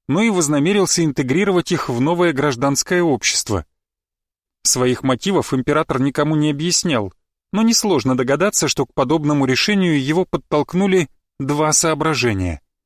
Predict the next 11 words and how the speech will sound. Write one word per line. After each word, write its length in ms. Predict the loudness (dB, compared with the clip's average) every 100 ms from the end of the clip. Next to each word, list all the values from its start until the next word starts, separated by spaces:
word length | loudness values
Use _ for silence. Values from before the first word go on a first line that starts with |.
| _ _ _ _ -8
Стимуляция 680 | -4 0 0 0 0 -2 -2
предпринимательской 880 | -4 -2 -2 0 0 -2 -4 -2 -2
деятельности 680 | 0 -2 0 0 0 -2 -2
евреев, 460 | 0 0 0 -2
которые 340 | -4 -2 0 0
традиционно 640 | -2 -4 -2 0 0 0
специализировались 960 | -2 -2 -2 0 0 0 0 0 0 -2
на 100 | -2
финансах 580 | 0 0 0 -2 -6
и 40 | -4
торговле, 580 | -2 0 0 0 -2